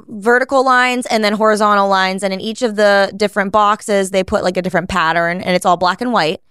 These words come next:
The goal is all rainbow letters. And then I print out their picture of, like, them doing a pose in front of our door and, like, cut it out and glue it to the little art project, and we stick it in the room, and it hangs all year long.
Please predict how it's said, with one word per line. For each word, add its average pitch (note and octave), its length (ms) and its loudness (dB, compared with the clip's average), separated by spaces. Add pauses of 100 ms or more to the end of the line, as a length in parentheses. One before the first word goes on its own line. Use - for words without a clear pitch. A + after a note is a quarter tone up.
(380)
The G#3 80 0
goal G3+ 440 4
is G3+ 160 0
all F#3+ 240 2
rainbow G3+ 560 0
letters. F3+ 520 -2 (340)
And G#3 260 0
then G3+ 320 2
I G3 140 0
print A3 240 -2
out G#3 140 0
their F3+ 120 2
picture G3 540 0
of, F3+ 200 -2
like, F#3 180 0
them G3+ 160 0
doing G3 180 0
a F#3+ 60 0
pose F#3 360 2
in G3 120 0
front F#3+ 140 0
of F3 60 0
our E3+ 120 2
door F3 360 2 (440)
and, F#3+ 480 -2 (160)
like, F#3+ 200 -12
cut A3+ 160 0
it G3 80 0
out F#3 220 2
and F#3 160 -8
glue F#3+ 240 0
it F#3 180 2
to G3+ 200 -4
the F#3 100 0
little F3+ 180 -2
art F3+ 200 0
project, G#3 420 0
and G3 80 -8
we F3+ 80 -8
stick - 240 -8
it G#3+ 40 -6
in F#3 100 -6
the F3+ 80 -2
room, G#3 340 2
and F3+ 60 0
it - 80 -6
hangs F3+ 340 -4
all F3 100 4
year F3 200 0
long. E3 300 -6